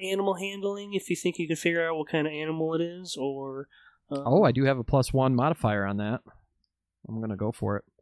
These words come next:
Speaker 2: Big money, big money, big money. And, oh,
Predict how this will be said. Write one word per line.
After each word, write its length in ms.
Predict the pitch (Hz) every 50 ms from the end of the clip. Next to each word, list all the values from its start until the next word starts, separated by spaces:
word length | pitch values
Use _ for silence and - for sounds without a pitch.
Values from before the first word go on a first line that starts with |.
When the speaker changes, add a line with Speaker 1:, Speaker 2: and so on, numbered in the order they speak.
| _ _ _ _ _ _ - - - _ _ _ _ _ _ _ _ -
Speaker 2:
Big 140 | - 117 113
money, 180 | 113 110 110
big 160 | 110 107 117 117
money, 200 | 120 117 117 113
big 180 | 113 117 120 117
money. 280 | 123 120 120 120 - _ _ _ _ _ _
And, 440 | - 139 139 143 143 143 147 139 - _ _ _ _ _ _ _ _ _ -
oh, 240 | 143 135 139 147